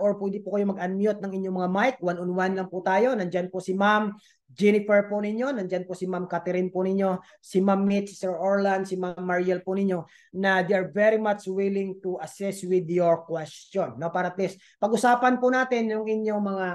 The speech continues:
katanungan. So wag na wag po kayong umalis ng webinar na ito na hindi po natin nasagot ang inyong mga, ah, concern. Alright? So once again po, maraming maraming salamat sa inyo. God bless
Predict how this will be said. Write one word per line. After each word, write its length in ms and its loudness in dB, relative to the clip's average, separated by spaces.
katanungan. 640 -2
So 160 -4
wag 160 -2
na 80 2
wag 240 2
po 160 0
kayong 240 2
umalis 560 0
ng 160 -6
webinar 400 0
na 80 -6
ito 400 0
na 320 -2
hindi 240 -4
po 80 -8
natin 480 -2
nasagot 400 -6
ang 160 -8
inyong 480 -4
mga, 180 -6
ah, 240 -4
concern. 720 -2
Alright? 320 4
So 160 2
once 160 2
again 240 0
po, 240 2
maraming 400 -2
maraming 320 -2
salamat 400 -4
sa 80 -12
inyo. 400 -4
God 240 2
bless 160 2